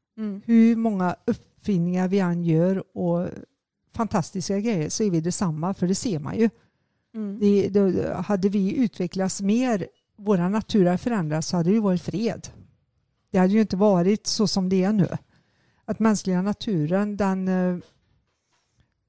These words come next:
Speaker 2: eh, den är detsamma hur många uppfinningar vi än kommer på. För vi tror ju att vi lär utav historien när vi lär oss att vi inte lär oss utav historien,
Speaker 1: Mm.
Speaker 2: så att säga.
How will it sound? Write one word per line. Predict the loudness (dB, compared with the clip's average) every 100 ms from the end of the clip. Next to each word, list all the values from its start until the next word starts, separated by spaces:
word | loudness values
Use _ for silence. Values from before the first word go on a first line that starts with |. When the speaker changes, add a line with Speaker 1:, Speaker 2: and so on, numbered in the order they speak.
| _ -4
Speaker 2:
eh, | -4 -4 -8 -6
den | -2 2
är | 2
detsamma | 0 -2 -2 -2 0
hur | 2 2
många | 2 0 -2
uppfinningar | -4 -4 -4 -4 -4
vi | -2
än | -4
kommer | -6 -6 -4
på. | -2 -2
För | -2 -2
vi | -4
tror | -4 -4 -2
ju |
att | -4 -6
vi | -4
lär | -2 -2
utav | -2 -2 0
historien | 0 -2 -2 -2 -2 -6 -10 -20 -10
när | -4
vi | 0
lär | 0 0 -4
oss | -6 -8
att | -8 -6
vi |
inte | -6 -4
lär | -4 -4 -4
oss | -6 -6
utav | -6 -2 -2 -2
historien, | -6 -6 -6 -8 -6
Speaker 1:
Mm. | -6
Speaker 2:
så |
att | -6
säga. | -6 -8 -10